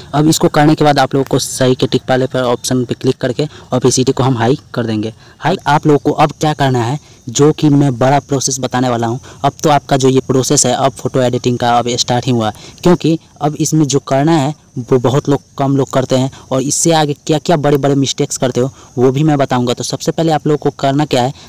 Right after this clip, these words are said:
आप लोगों को tools वाले option में जाना है। आप लोगों को एक कर्व वाला ऑप्शन देखने को मिलेगा, तो आपको जो ये वाला ऑप्शन है इसको पूरा माइनस कर देना है। माइनस करने के बाद आपका जो स्क्रीन है ब्लैक हो जाएगा। उसके बाद आपको इरेज वाले ऑप्शन पे क्लिक करना है and यहाँ पे size को, hardness को नाइंटी सेवन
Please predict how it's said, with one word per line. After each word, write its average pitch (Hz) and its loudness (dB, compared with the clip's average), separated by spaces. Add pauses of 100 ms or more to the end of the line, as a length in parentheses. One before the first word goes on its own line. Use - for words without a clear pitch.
आप 127 -2
लोगों 135 -2
को - -10
tools 151 0
वाले 139 2
option 139 -2
में 139 -2
जाना 123 -2
है। 131 -6 (300)
आप - -6
लोगों 135 4
को - 2 (640)
एक 147 2 (340)
कर्व 156 2
वाला 151 4
ऑप्शन 139 0
देखने 131 0
को 135 -2
मिलेगा, 131 0 (260)
तो - -8
आपको 143 0
जो 175 2
ये 165 4
वाला 160 4
ऑप्शन 143 0
है 135 2
इसको 135 -2
पूरा 151 0
माइनस 127 0
कर 123 -2
देना 107 -2
है। 110 -8 (260)
माइनस 143 4
करने 151 4
के 151 0
बाद 139 2
आपका 135 0
जो 135 2
स्क्रीन 135 0
है 131 0
ब्लैक 127 0
हो 139 2
जाएगा। 131 2 (280)
उसके 147 -4
बाद 147 2
आपको 135 -4
इरेज 139 0
वाले 143 4
ऑप्शन 139 -4
पे 127 -4
क्लिक - -4
करना 131 -4
है 123 -6 (280)
and 127 -4
यहाँ 147 0
पे 151 -6
size 139 -6
को, 147 0
hardness 123 0
को 139 0
नाइंटी 127 2
सेवन 143 2